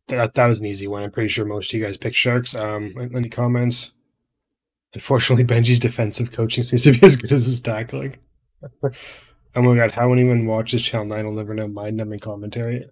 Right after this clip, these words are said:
Yeah, I forget which. I haven't really had any complaints in, in the games I've watched. I haven't had complaints about the commentary, but there definitely is one that I prefer. But, um, yeah. Uh, gotta admire West Tigers' determination to focus on dedication. Get third, get a third wooden spoon in a row.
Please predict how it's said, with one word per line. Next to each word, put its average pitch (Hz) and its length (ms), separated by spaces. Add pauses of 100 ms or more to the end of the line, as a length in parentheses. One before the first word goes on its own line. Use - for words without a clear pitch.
(920)
Yeah, 123 120
I - 20
forget 151 320
which. - 340 (380)
I 127 60
haven't 180 180
really 180 160
had 135 180
any 131 180
complaints 123 460
in, 127 120
in 123 100
the 120 80
games 117 380
I've 113 120
watched. 104 340
I 127 40
haven't 117 160
had 113 120
complaints 120 300
about 131 140
the 123 100
commentary, 135 520
but 110 260
there 117 140
definitely 127 420
is 113 160
one 113 180
that 110 80
I 107 60
prefer. 101 680 (840)
But, 104 300
um, 98 420 (880)
yeah. 98 280 (1080)
Uh, 120 360 (460)
gotta 127 180
admire 123 300
West 113 260
Tigers' 117 240
determination 117 380
to - 100
focus 120 140
on 113 40
dedication. 113 440
Get 120 180
third, 123 500
get 123 140
a 120 40
third 123 420
wooden 117 180
spoon 117 440
in 113 120
a 104 80
row. 101 300